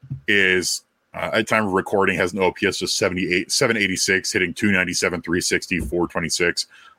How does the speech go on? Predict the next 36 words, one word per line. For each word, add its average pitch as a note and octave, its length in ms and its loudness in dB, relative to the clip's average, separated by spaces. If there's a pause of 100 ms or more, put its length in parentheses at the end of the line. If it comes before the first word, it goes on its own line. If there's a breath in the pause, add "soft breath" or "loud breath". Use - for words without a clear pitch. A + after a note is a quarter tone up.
Finally A#2 400 0
got G2+ 240 2
his G2 160 -4
first G#2+ 280 0
Coors G#2 300 0
Field G2 260 2
home F#2 240 0
run, F#2 340 2 (480)
uh, - 140 0
has F#2 260 0
three G2+ 180 0
home F#2+ 220 0
runs F2+ 220 2
on F2 120 0
the F2 80 -2
season. F2 560 -2 (1040)
He's B2 480 2
just A2+ 360 2
been, F2+ 440 2 (560)
he's G2+ 240 0
been A#2 140 0
hitting B2+ 280 2
really G2+ 280 2
well. F2 380 4
The F2+ 80 -2
power's A2 420 0
not G2+ 100 -2
necessarily F#2+ 640 0
there, E2+ 300 0
but F#2+ 160 -4
he's F2 220 -8
getting F#2 320 0
on F2+ 180 0
base E2+ 280 0
very E2+ 260 0
frequently, E2+ 640 -4